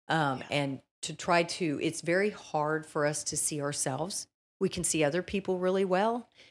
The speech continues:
Speaker 1: but it's hard to see ourselves. So we
Speaker 2: Mm-hmm.
Speaker 1: don't often see what's going on with us till it's a little bit, I, I shouldn't say too late. That's an over-exaggeration, but the too late piece is the,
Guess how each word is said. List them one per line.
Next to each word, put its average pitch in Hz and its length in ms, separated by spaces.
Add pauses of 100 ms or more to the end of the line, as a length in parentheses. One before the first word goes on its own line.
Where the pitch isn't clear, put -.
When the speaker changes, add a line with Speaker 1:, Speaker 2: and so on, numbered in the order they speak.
(140)
Speaker 1:
but 156 120
it's 151 160
hard 156 720
to 160 80
see - 260
ourselves. - 680 (380)
So - 160
we 160 120
Speaker 2:
Mm-hmm. 160 60
Speaker 1:
don't 180 320
often 156 720 (540)
see - 240
what's 175 220
going 151 240
on 175 220
with 151 180
us 135 220
till 165 200
it's 147 260 (320)
a 156 100
little 156 300
bit, 147 340 (420)
I, - 180 (140)
I 185 60
shouldn't 226 240
say 165 120
too 202 220
late. 127 240
That's 151 200
an - 80
over-exaggeration, 151 840
but 147 100
the 139 60
too - 200
late 160 280
piece - 320
is 143 280
the, 135 280